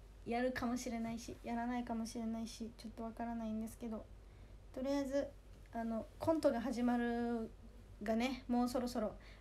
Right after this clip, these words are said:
まだ私最終回見てないんですけど、もう、もう今日で最終回を自分の中では迎えるので、それを見ながらご飯を食べたいと思いま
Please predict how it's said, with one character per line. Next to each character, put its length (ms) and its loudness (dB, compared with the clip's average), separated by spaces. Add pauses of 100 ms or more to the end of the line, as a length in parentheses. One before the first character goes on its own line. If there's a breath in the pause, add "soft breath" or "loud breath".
ま 120 4
だ 160 4 (220)
私 240 -2
最 180 2
終 140 0
回 120 2
見 100 4
て 120 0
な 60 2
い 60 2
ん 60 2
で 80 -2
す 80 -8
け 80 -4
ど、 140 0 (340 loud breath)
も 180 12
う、 280 8
も 180 8
う 100 0 (460)
今 280 8
日 40 -2
で 140 0
最 240 2
終 200 -2
回 220 2
を 100 2 (380)
自 140 -2
分 100 4
の 100 6
中 220 4
で 120 2
は 60 0
迎 220 2
え 100 4
る 120 4
の 120 0
で、 240 2 (460 loud breath)
そ 140 -2
れ 100 4
を 60 4
見 120 6
な 120 8
が 100 6
ら 240 4
ご 100 2
飯 220 2
を 40 2
食 180 0
べ 80 0
た 160 2
い 60 0
と 100 -2
思 120 0
い 100 0
ま 100 6